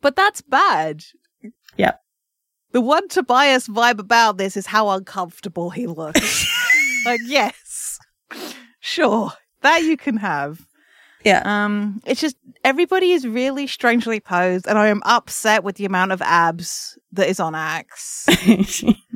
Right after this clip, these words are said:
Speaker 1: Like, I appreciate you need a lot of core strength if you have that kind of shaped anatomy. I appreciate
Speaker 2: Uh-huh.
Speaker 1: that. But I do not, him having abs is very upsetting.
Speaker 2: <laughs>
Speaker 1: Just like somebody decided, "Oh yeah, this alien needs more abs."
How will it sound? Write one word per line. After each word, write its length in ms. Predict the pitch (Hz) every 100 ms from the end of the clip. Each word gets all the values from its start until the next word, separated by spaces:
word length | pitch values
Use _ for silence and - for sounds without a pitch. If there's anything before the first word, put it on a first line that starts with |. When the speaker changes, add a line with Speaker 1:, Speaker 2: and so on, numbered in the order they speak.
| 190 -
Speaker 1:
Like, 200 | 262 -
I 140 | 269
appreciate 600 | 277 - 339 330 - 349
you 120 | 254
need 220 | 262 262 233
a 40 |
lot 180 | 233 240
of 80 | 202
core 280 | - 233 220
strength 540 | - 214 175 160 165
if 240 | 123 -
you 60 | 220
have 260 | 202 208 -
that 240 | 208 -
kind 260 | - 208 190
of 80 |
shaped 440 | 185 233 196 - -
anatomy. 720 | 190 170 160 131 - 87 170 _ _ -
I 140 | 220
appreciate 840 | 226 - 240 311 220 214 190 156
Speaker 2:
Uh-huh. 60 | 170
Speaker 1:
that. 280 | 156 143 - _ -
But 100 | 185
I 140 | 233 269
do 140 | 294
not, 380 | 294 311 320 - _ - - -
him 180 | 339
having 320 | 294 339 320 302
abs 360 | 294 320 247
is 140 | 285 240
very 420 | 220 277 285 254
upsetting. 760 | 226 - 226 185 - - 190 196 _ _ -
Speaker 2:
<laughs> 1300 | 302 214 196 202 - 208 _ 214 214 - 277 - 262
Speaker 1:
Just 160 | 277 -
like 180 | 254 359
somebody 280 | 269 262
decided, 560 | 240 247 254 240 240 240
"Oh 120 | 277
yeah, 200 | 262 254
this 180 | 202 220
alien 360 | 262 254 233 233
needs 180 | 233 220
more 200 | 214 202
abs." 240 | 208 165